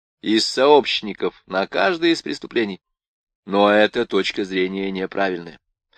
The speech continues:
Она не может быть нами принята и никогда не применялась и не принималась. Она узка и схоластична. Жизнь шире этой точки зрения".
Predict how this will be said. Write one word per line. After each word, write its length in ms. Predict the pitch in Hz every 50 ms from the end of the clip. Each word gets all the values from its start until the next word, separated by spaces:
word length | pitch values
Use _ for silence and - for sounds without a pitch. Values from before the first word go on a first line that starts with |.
| - - - - - -
Она 260 | - 101 104 107 110
не 140 | 113 117 117
может 300 | 123 143 160 165 170 165
быть 140 | 170 180 -
нами 300 | 170 165 170 170 170 165
принята 540 | - 160 170 175 170 160 156 139 - 160 147
и 200 | 139 - - 117
никогда 340 | 110 104 - 95 92 98
не 100 | 95 95
применялась 680 | 82 95 92 92 92 98 110 131 147 156 156 151 - - -
и 180 | - 120 123 127
не 180 | 127 113 113
принималась. 800 | 110 - - 107 107 104 101 98 98 95 95 92 87 - - - _ _ _ _ _ _ _ _ _ _ _ _ _ _ _ _ _ _ _ _ _ _ _ _ _
Она 260 | - - 85 87 90
узка 560 | 90 92 - - - - 120 113 135 151 160 165
и 60 | 156
схоластична. 720 | - - - 131 117 127 - - - 120 - - - 104 - _ _ _ _ _ _ _ _ _ _ _ _ _ _ _ _ _ _
Жизнь 600 | - 92 90 98 120 143 160 151 131 107 101 95
шире 600 | 87 - - - - 123 147 147 127 113 95 - _ _ _
этой 240 | - 92 - 98 92
точки 280 | - 87 - - -
зрения". 320 | 85 85 95 92 95 98